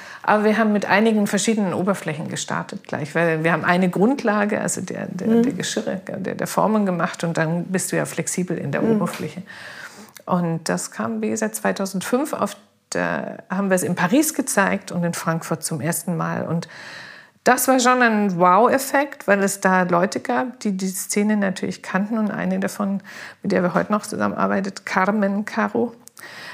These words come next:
Speaker 1: aus Spanien, eine Agentin, die stand auf dem Stand und sagte, „Ich gehe hier nicht mehr weg, außer ich krieg diese komplette Kollektion für Spanien.“ Und dann haben wir, und der nächste kam aus Italien und der nächste kam daher. Und dann haben wir gedacht,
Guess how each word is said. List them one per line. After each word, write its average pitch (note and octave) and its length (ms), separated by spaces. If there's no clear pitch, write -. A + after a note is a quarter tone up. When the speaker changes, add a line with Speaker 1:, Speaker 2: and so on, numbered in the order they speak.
Speaker 1:
aus G3+ 400
Spanien, G#3+ 600
eine F#3+ 160
Agentin, F#3+ 580
die E3+ 60
stand - 400
auf - 140
dem F3+ 180
Stand F#3+ 380
und F#3 100
sagte, - 300
„Ich - 100
gehe G3 180
hier F3 120
nicht F3+ 240
mehr C2 140
weg, - 280
außer F#3+ 360
ich - 260
krieg - 320
diese - 220
komplette - 420
Kollektion G3 540
für - 140
Spanien.“ G2 460
Und D#3+ 180
dann D#3+ 200
haben D#3 160
wir, D#3 340
und D#3+ 160
der E3 80
nächste D#3+ 380
kam D#3 320
aus D3+ 200
Italien E3+ 540
und D#3+ 140
der D#3+ 80
nächste E3 340
kam E3 260
daher. E3+ 440
Und E3 160
dann E3 120
haben D#3+ 120
wir E3 60
gedacht, D#3+ 240